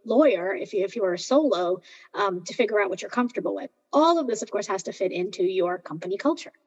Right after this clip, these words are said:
It just does. Uh, it has to fit into your company, cul-, uh, not just culture, but your risk tolerance at the company.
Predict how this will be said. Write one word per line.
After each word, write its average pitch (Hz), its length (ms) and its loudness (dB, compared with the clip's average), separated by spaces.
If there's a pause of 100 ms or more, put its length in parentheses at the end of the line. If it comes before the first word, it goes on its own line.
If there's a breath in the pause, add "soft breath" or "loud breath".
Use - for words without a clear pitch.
(180)
It 180 160 -8
just 180 260 -6
does. - 400 -4 (260 loud breath)
Uh, 196 220 4
it 180 60 0
has 202 160 0
to 214 80 -8
fit 208 160 -2
into 202 180 0
your 190 300 2
company, 196 440 -2
cul-, 247 320 0
uh, 214 220 0
not 240 160 4
just - 140 -4
culture, 262 280 4
but 190 140 2
your 190 140 2 (160)
risk 220 260 -4
tolerance 240 500 0
at 214 80 -8
the - 80 -12
company. 233 460 -4